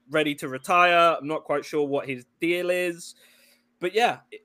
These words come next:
Nick, you got a hundred pounds on me, at least half a foot. If you don't fight me,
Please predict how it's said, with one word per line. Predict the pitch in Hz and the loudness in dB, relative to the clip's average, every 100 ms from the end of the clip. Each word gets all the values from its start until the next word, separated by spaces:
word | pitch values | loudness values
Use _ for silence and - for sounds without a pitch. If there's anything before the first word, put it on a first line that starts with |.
| _ | _
Nick, | 175 214 - - | -4 -2 -4 -10
you | 226 | -2
got | 180 | -2
a | |
hundred | - 185 170 202 | -2 -4 -4 -2
pounds | 185 180 185 | -2 0 0
on | 175 | 0
me, | 180 175 175 - | 0 -4 -6 -6
at | 160 185 | -4 -2
least | 233 208 | -4 -4
half | 196 165 160 | -2 -2 -2
a | |
foot. | 143 175 165 156 _ _ _ _ _ _ 143 | -2 2 4 2 _ _ _ _ _ _ -12
If | 139 | -4
you | 220 | 2
don't | 214 180 | 4 4
fight | 185 175 156 | 2 2 2
me, | 160 160 156 | -2 -2 -4